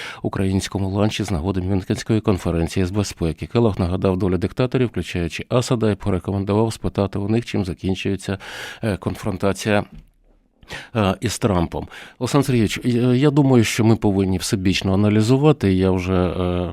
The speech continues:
е, процитував президента Зеленського, його дуже, е, хорошу, класну ідею про те, що як, як тільки Кіт Келлог,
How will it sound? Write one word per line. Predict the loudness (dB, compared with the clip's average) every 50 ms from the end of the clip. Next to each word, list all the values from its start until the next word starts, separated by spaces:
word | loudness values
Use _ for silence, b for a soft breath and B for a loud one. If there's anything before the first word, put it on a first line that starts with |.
| -8 -8 -8
е, | -6 -4
процитував | -4 -4 -4 -4 -4 -4 -2 0 0 0 0
президента | 0 0 0 2 2 2 2 0 0 0 0
Зеленського, | 0 2 2 4 4 2 2 0 0 -2 0
його | 0 0 0
дуже, | 0 0 -2 0 0 -2 -4 -2 -2
е, | -4 -2 -4
хорошу, | -4 -4 -2 -2 0 -2 -2 -4 0
класну | 2 2 2 2 2 2 2
ідею | 2 2 2 2 2 2 2 0
про | -2 -6 -8
те, | -6 -6 -6
що | -4 -2 -2
як, | -2 -2 -2 -4 -6 -4
як | -2 -2 -2
тільки | 0 0 0 0 -2 -4
Кіт | -4 -2 -4 -2 0
Келлог, | 0 0 2 2 0 -2 -6 -8